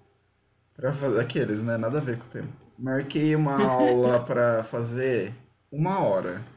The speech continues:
Speaker 1: E eu anotei aqui no meus, no, na minha agenda, uma e meia. Eu tô aqui finíssimo, né? Tipo, uma e dez. Aí o professor falou assim: "Ah, a gente não tem aula agora uma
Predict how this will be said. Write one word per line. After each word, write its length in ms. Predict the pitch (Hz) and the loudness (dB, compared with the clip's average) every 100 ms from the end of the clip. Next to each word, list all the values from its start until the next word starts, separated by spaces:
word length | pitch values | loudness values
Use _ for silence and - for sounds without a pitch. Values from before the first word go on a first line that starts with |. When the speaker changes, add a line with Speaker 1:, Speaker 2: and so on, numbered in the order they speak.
| _ - - _ - | _ -20 -20 _ -6
Speaker 1:
E 80 | 139 | 0
eu 160 | 165 | 2
anotei 500 | 180 165 156 147 131 | 2 -2 -2 0 0
aqui 220 | 127 127 | 0 -2
no 120 | 120 117 | 0 0
meus, 460 | 113 113 98 - | 0 -4 -8 -10
no, 260 | 110 107 104 | -6 -4 -4
na 180 | 101 110 | -4 -4
minha 180 | 110 | -2
agenda, 600 | 107 117 135 131 104 98 - 151 | -4 -4 -2 -2 -4 -6 -8 -2
uma 180 | 180 | 0
e 80 | 214 | 2
meia. 640 | 214 151 151 113 98 101 - _ | 2 2 2 0 -2 -6 -12 _
Eu 240 | 370 440 480 | -4 -2 2
tô 120 | 480 | 2
aqui 280 | 466 330 339 | 2 0 -2
finíssimo, 800 | - 233 214 214 240 - 196 196 | -2 -4 -2 -2 -4 -6 -8 -4
né? 160 | 214 | -4
Tipo, 220 | 220 - | -6 -6
uma 140 | 185 196 | -6 -4
e 20 | |
dez. 640 | 160 156 185 226 - - _ _ _ - - - - _ - | -2 0 0 -4 -12 -20 _ _ _ -20 -20 -20 -20 _ -6
Aí 240 | 190 214 | -2 0
o 40 | 226 | 0
professor 640 | 247 240 262 - 226 220 | -2 0 -2 0 2 2
falou 140 | 240 | 0
assim: 160 | 240 262 | -4 -4
"Ah, 80 | - | -2
a 120 | 494 | -2
gente 240 | 508 554 | -2 -4
não 140 | 508 359 | -4 -2
tem 200 | 185 147 | 0 0
aula 240 | 135 135 135 | 2 2 2
agora 260 | 127 127 | 2 2
uma 160 | 127 | 0